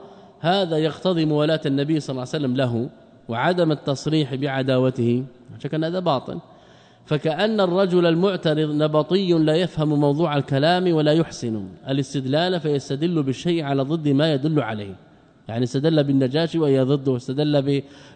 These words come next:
بجعفر وهي ضده إلى آخره، صرحوا به بالعداوة.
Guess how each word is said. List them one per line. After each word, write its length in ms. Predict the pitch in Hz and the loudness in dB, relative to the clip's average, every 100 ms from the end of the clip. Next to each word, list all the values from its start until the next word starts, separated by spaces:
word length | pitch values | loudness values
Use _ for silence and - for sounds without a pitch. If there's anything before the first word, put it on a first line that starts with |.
| - | -2
بجعفر 380 | 147 151 151 | 0 2 0
وهي 200 | 147 139 | 2 2
ضده 300 | 135 156 151 | 2 0 -2
إلى 180 | 170 151 | -2 -2
آخره، 420 | 127 120 101 92 - - - | -4 -6 -8 -10 -14 -20 -14
صرحوا 460 | - 143 139 131 | -6 -4 -2 -2
به 180 | 120 139 | 2 2
بالعداوة. 680 | 156 127 113 113 110 98 90 | 2 0 -2 -2 -2 -4 -8